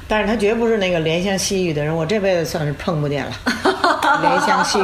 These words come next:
Speaker 1: 玉的丈夫。
Speaker 2: 不是我。
Speaker 1: 但是呢，我也心里也平衡，
Speaker 2: 嗯。
Speaker 1: 因为老天爷对我就不错了，给我一好爸，给我一好妈，
Speaker 2: 嗯。
Speaker 1: 儿子女儿也不错，再给你好丈夫，姥姥，
Speaker 2: <laughs>
Speaker 1: 哪儿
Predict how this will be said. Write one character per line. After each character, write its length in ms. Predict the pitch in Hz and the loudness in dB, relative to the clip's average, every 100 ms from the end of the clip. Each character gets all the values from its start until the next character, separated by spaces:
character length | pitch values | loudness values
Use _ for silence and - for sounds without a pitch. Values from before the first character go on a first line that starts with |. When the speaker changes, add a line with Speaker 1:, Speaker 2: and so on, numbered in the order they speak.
| 175 | 2
Speaker 1:
玉 80 | 160 | 0
的 100 | 151 | 0
丈 280 | 185 147 139 | 0 0 0
夫。 80 | |
Speaker 2:
不 60 | 330 | 2
是 80 | 269 | 2
我。 120 | 240 302 | 2 2
Speaker 1:
但 220 | 330 254 | 2 2
是 100 | 247 | 2
呢， 180 | 226 208 202 | 2 4 4
我 80 | 277 | 4
也 520 | 233 156 165 190 196 - - | 4 2 2 2 2 -4 -6
心 280 | - 220 202 | -4 0 0
里 160 | 165 | 0
也 80 | 151 | -2
平 240 | - 165 | -2 -4
衡， 200 | 165 147 - - - 175 | -2 -4 -6 -12 -14 -10
Speaker 2:
嗯。 120 | 160 | -4
Speaker 1:
因 100 | 285 | 0
为 140 | 320 285 | 2 2
老 120 | 165 | 2
天 180 | 220 262 | 2 2
爷 340 | 208 208 226 226 | 4 4 2 2
对 120 | 208 | 0
我 140 | 147 | 0
就 100 | 139 | -2
不 200 | 143 160 | -2 -2
错 200 | 269 214 | -2 -2
了， 160 | 151 - - - - - | -2 -4 -12 -18 -18 -4
给 140 | 175 | 0
我 80 | 180 | 2
一 100 | 180 | 0
好 200 | 175 139 | -2 -2
爸， 360 | 156 156 123 - | -2 -2 -4 -6
给 120 | 156 | -2
我 80 | 160 | -2
一 80 | 156 | -2
好 200 | 151 135 | -4 -4
妈， 380 | 143 156 147 - | -2 -2 -4 -6
Speaker 2:
嗯。 80 | 185 151 131 | -10 -12 -10
Speaker 1:
儿 140 | 151 160 | -4 -2
子 100 | 180 | 0
女 140 | 151 | 0
儿 120 | 143 | -2
也 140 | 160 135 | -2 -2
不 160 | 147 | -4
错， 240 | 147 170 135 - - - - | -4 -4 -4 -10 -18 -18 -8
再 160 | 180 | -4
给 100 | 160 | -2
你 160 | 160 165 | 0 -2
好 180 | 160 139 | -2 -2
丈 260 | 180 160 135 | -2 -2 -2
夫， 100 | 135 - 214 | -4 -4 0
姥 340 | 160 147 175 | 0 2 2
姥， 400 | 285 370 269 - 254 277 403 403 | 4 4 2 0 -2 2 2 2
Speaker 2:
<laughs> 400 | 427 - - 381 370 381 | 2 2 2 0 0 0
Speaker 1:
哪 120 | 285 | 0
儿 160 | - | -2